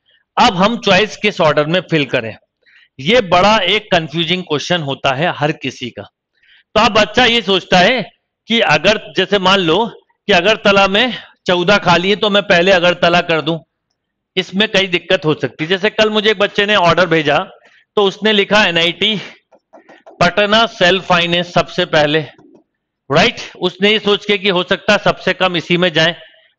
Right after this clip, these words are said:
मत करिएगा ये गलती। क्या होता है, हो सकता है कि आपकी रैंक पर, अच्छा इन जनरल में एक वर्ड बता दूं कि वन थाउजेंड रैंक तक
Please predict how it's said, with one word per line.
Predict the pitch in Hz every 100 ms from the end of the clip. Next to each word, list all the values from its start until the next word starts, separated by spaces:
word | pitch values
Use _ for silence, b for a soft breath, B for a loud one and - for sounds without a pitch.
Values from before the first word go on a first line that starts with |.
| -
मत | 131 147 -
करिएगा | 151 139 135
ये | 131 127
गलती। | 127 123 202 208 b b b -
क्या | 214
होता | 190 175 170
है, | 175
हो | 131 165
सकता | 233 220 - 208
है | 202 214
कि | 208
आपकी | 190 160 165 - 196
रैंक | 151 160 160
पर, | 143 117 _ _ b b b
अच्छा | 151 196 175
इन | 220 262
जनरल | 220 220 220 220
में | 220
एक | 208
वर्ड | 170 180
बता | 170 160 151
दूं | 139 190
कि | -
वन | 165 135 196
थाउजेंड | 214 190 180 180 208 160
रैंक | 165 175 -
तक | 202